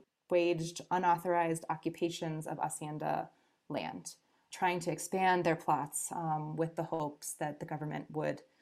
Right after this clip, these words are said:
um, legalize these occupations, uh, with an agrarian reform law. Um, and once the government did pass such a law, uh, they began to channel their demands into agrarian reform cases in which they petitioned for not only land, but also water redistribution.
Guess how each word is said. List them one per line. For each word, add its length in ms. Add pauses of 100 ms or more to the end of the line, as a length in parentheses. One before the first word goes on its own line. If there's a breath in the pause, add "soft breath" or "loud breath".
(220 soft breath)
um, 220
legalize 680
these 440 (100)
occupations, 1040
uh, 140
with 180
an 60
agrarian 340
reform 520 (100)
law. 300 (560 soft breath)
Um, 180
and 160
once 200
the 100
government 340
did 220
pass 240
such 160
a 60
law, 360 (360 soft breath)
uh, 100
they 100
began 400
to 80
channel 300
their 80
demands 420
into 260
agrarian 300
reform 300
cases 600 (140)
in 60
which 180
they 80
petitioned 680 (320 soft breath)
for 140
not 160
only 220
land, 360
but 80
also 340
water 300
redistribution. 720